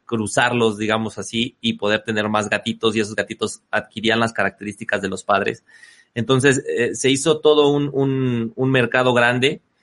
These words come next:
Desafortunadamente, la red, en este caso Ethereum, que era la que soportaba las CryptoKitties, no estaba preparada, ¿no? A-, ahora,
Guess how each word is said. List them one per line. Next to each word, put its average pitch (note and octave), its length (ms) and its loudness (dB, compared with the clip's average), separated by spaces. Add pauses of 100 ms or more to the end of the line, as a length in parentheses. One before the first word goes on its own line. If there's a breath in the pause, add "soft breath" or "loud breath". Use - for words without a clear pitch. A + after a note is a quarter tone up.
(160)
Desafortunadamente, D3+ 1000 0
la A#2+ 120 4
red, B2 240 2
en A#2 120 0
este A2+ 160 -8
caso A#2 240 -2
Ethereum, A#2+ 400 -2
que A#2 80 -4
era G#2+ 180 0
la G2 80 -2
que - 80 -14
soportaba G#2+ 500 -4
las G#2 140 -2
CryptoKitties, G#2 720 -8 (320 soft breath)
no B2+ 120 2
estaba C#3+ 380 2
preparada, A#2 560 2
¿no? B2 300 -2
A-, F#2+ 200 -4
ahora, A2 400 0